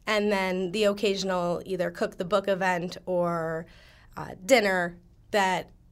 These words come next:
is open to the public, um, you know, a couple days a week.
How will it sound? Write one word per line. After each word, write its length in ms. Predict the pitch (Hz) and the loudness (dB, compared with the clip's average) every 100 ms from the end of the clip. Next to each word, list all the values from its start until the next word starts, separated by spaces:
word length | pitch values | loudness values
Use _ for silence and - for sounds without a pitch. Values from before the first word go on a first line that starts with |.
| - 208 | -10 -4
is 180 | 208 190 | -2 0
open 500 | 185 185 175 175 175 | 0 0 0 -4 -4
to 320 | - 180 170 | -4 -2 -4
the 80 | 170 | -2
public, 540 | 175 156 156 156 - - | -4 -2 -4 -6 -10 -10
um, 460 | 143 147 143 156 165 - - | -6 -6 -6 -10 -16 -18 -6
you 120 | 190 | -4
know, 80 | 165 | -4
a 20 | |
couple 240 | - 165 170 | -4 -4 -2
days 200 | 170 165 | -2 -2
a 60 | 165 | -4
week. 200 | 156 | -6